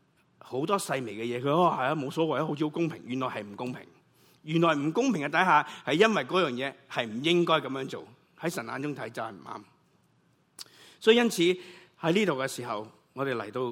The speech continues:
結束，準備有主餐。神好清楚講，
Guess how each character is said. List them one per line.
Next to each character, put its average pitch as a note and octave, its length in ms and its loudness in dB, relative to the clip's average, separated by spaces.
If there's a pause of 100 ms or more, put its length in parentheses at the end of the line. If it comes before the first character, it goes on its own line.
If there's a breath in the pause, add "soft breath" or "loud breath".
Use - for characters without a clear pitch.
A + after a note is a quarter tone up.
(300)
結 A#2+ 180 -10
束， D3+ 160 -6 (220)
準 A#2+ 80 -10
備 B2+ 120 -6
有 G#2+ 180 -8
主 G#2 160 -16
餐。 A2+ 260 -10 (4000)
神 A2 300 -8
好 B2 100 -6
清 D#3 160 -2
楚 C#3 100 -2
講， G2+ 300 -8